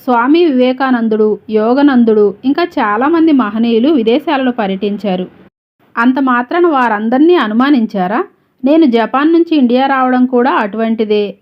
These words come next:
అని చెప్పాడు. జర్నలిస్టులు ఎవరూ ఆ పాయింట్‌కు వ్యతిరేకంగా మాట్లాడలేక మౌనం వహించారు. గౌరవనీయులైన జర్నలిస్ట్ మిత్రులారా, ఈ మానవ జీవితం ఎంతో విలువైంది.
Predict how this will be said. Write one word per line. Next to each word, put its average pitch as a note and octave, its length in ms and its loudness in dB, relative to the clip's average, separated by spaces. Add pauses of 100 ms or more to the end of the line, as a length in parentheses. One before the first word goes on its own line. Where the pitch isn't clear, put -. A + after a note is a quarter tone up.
అని A#3 220 0
చెప్పాడు. F#3 380 -6 (440)
జర్నలిస్టులు C#4 580 0
ఎవరూ B3 300 0
ఆ C4 140 0
పాయింట్‌కు A#3 500 -2
వ్యతిరేకంగా B3 580 -2
మాట్లాడలేక G#3+ 800 -2
మౌనం A#3+ 480 0
వహించారు. F#3+ 640 -4 (520)
గౌరవనీయులైన B3+ 800 2
జర్నలిస్ట్ A3 520 -2
మిత్రులారా, G#3 680 -2 (420)
ఈ C#4 140 2
మానవ B3+ 380 0
జీవితం C4+ 480 0
ఎంతో A3+ 320 -2
విలువైంది. G3+ 640 0